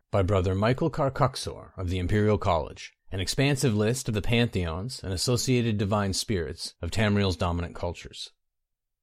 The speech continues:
This is my best attempt at a listing of the pantheons and associated divine spirits of Tamriel's dominant cultures. This list is by no means complete. The imperial city of Cyrodiil alone boasts a vast host of saints and holy spirits.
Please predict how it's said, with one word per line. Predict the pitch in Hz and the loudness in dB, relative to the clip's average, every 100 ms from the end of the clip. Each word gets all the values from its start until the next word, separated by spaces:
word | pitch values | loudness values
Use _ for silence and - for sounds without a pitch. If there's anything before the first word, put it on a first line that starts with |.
| _ | _
This | 120 147 | -4 2
is | 185 | 4
my | 170 151 | 4 6
best | 139 165 - | 6 6 2
attempt | 117 - 95 151 - | -4 -2 -4 -6 -2
at | 113 | 2
a | |
listing | 113 160 - 156 | 4 4 2 0
of | |
the | 135 | 0
pantheons | 131 117 110 104 85 76 82 - | 0 0 0 -2 -4 -6 -10 -10
and | - 113 | -2 0
associated | - 143 - 135 110 | 4 4 6 4 4
divine | 107 104 98 90 | 4 4 2 0
spirits | - 113 82 - - - | 0 0 0 -6 -10 -8
of | 95 | -2
Tamriel's | - 139 143 135 107 | 2 4 6 6 6
dominant | 113 104 101 - | 4 6 4 2
cultures. | 101 90 - - - - _ - | 0 0 -6 -10 -12 -14 _ -4
This | 120 135 | 0 2
list | 123 - | 2 4
is | 110 | 2
by | 104 101 | 2 4
no | 110 139 | 4 4
means | 160 131 113 | 6 6 4
complete. | - 90 - 92 - - _ | 0 -4 -2 -4 -6 -20 _
The | 107 | -4
imperial | 98 123 123 110 | 2 4 4 2
city | - 110 101 | 0 0 0
of | |
Cyrodiil | 90 - 123 104 | -2 2 4 4
alone | 98 90 98 120 90 82 - - | 2 2 4 4 2 -2 -8 0
boasts | 107 101 - - | 0 0 -4 -6
a | 92 | -2
vast | 107 131 160 - | 0 0 -2 0
host | 165 120 - | 4 4 2
of | 92 | -6
saints | - 135 90 - - | -2 0 -2 -4 -8
and | 85 | -4
holy | 98 90 | -4 -4
spirits. | - 117 92 - - | -4 -4 -4 -8 -18